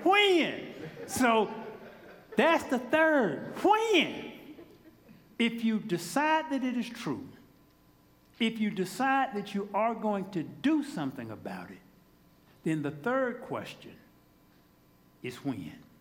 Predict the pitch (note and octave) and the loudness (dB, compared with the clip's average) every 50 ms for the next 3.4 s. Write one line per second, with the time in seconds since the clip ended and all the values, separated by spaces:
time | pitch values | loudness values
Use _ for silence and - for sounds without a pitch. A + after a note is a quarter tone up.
0 | _ _ _ _ _ _ _ _ _ _ _ _ _ _ _ _ _ _ _ _ | _ _ _ _ _ _ _ _ _ _ _ _ _ _ _ _ _ _ _ _
1 | _ _ _ _ _ _ - F3+ D3 - - - - - B3+ B3 B3+ B3+ B3+ B3+ | _ _ _ _ _ _ -6 -4 -4 -4 -6 -10 -6 -2 0 0 2 0 0 -2
2 | B3 - - - - - - - - - - _ _ _ - E3+ E3 E3+ E3 D#3+ | -4 -8 -12 -16 -18 -18 -20 -20 -20 -20 -20 _ _ _ -4 -2 0 0 0 0
3 | D#3+ D#3 D3+ D3 D3 D3 C#3+ C#3 | -2 -2 -2 -2 -2 -4 -6 -8